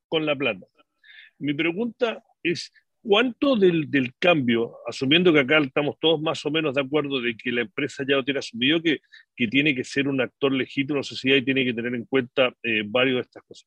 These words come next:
¿Cuánto de esto se puede lle-, lograr simplemente por, por el mercado?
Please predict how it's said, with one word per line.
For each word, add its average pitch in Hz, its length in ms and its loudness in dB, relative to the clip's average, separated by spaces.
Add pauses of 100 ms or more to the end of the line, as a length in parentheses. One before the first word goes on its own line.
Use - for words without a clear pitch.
¿Cuánto 233 400 2
de 226 60 6
esto 139 220 -4
se 139 140 -4
puede 160 320 4
lle-, 160 200 2
lograr 120 560 0 (1200)
simplemente 160 800 -2
por, 120 320 -6 (400)
por 120 160 -2
el 104 60 -2
mercado? 170 640 2